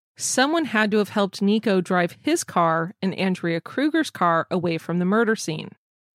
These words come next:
As we mentioned earlier, Douglas County Sheriff Tim Dunning said that Andrea's death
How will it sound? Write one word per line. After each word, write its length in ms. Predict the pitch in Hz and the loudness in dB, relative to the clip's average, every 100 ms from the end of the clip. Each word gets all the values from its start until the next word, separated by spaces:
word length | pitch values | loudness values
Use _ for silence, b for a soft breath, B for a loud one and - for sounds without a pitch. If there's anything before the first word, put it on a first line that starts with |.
| - | -2
As 140 | 214 | 0
we 80 | 214 | 4
mentioned 360 | 220 208 202 196 | 4 2 2 2
earlier, 580 | 247 311 233 185 180 180 _ | 2 4 2 2 2 -2 _
Douglas 360 | - 220 247 294 | 0 2 2 0
County 280 | - 302 349 | 0 0 0
Sheriff 360 | - 208 208 | 0 0 0
Tim 320 | - - 190 190 | -2 0 2 2
Dunning 400 | 196 202 233 262 | 2 2 2 0
said 460 | - 190 175 170 | 0 0 2 0
that 160 | 185 - | -4 -4
Andrea's 560 | 175 190 196 233 240 214 | 0 0 0 0 0 -2
death 420 | - 185 185 247 | -2 0 0 -2